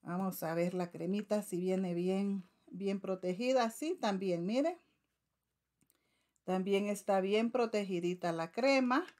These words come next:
No la vamos a abrir en este momento porque hay algo otras abiertas por ahí. Pero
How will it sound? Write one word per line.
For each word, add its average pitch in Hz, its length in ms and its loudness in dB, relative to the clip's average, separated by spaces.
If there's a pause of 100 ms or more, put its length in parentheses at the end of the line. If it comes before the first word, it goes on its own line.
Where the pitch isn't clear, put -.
(600)
No 202 260 4
la 208 140 6
vamos 190 400 2
a 180 60 -2
abrir 175 300 -2
en 165 140 -2
este 156 300 -8
momento 254 760 2
porque 175 320 -8
hay 170 140 0
algo 165 220 -6
otras 175 340 -4
abiertas 214 680 0
por 285 280 6
ahí. 220 440 2 (560)
Pero 269 500 8